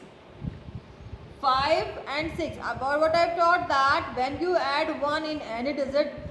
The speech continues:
it will be the next number. So five and one will be, what comes after five? Six. And add three and four. One, two,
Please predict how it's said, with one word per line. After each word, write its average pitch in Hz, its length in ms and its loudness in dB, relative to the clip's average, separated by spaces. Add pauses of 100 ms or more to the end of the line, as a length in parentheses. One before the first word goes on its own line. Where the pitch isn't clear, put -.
(100)
it 220 180 -10
will 254 140 -6
be 294 100 -8
the 320 360 4 (420)
next 285 360 -4
number. 208 360 -4 (220)
So 294 280 -2 (100)
five 240 260 -2
and 294 240 -6
one 330 280 2
will 311 200 -2
be, 370 420 -2
what 294 240 -4
comes 370 200 4
after 370 240 4
five? 339 280 4 (200)
Six. 320 320 -4 (2250)
And 226 240 -10
add 269 300 -4 (180)
three 339 340 2
and 311 320 -2
four. 339 520 4 (680)
One, 330 540 0
two, 311 400 -4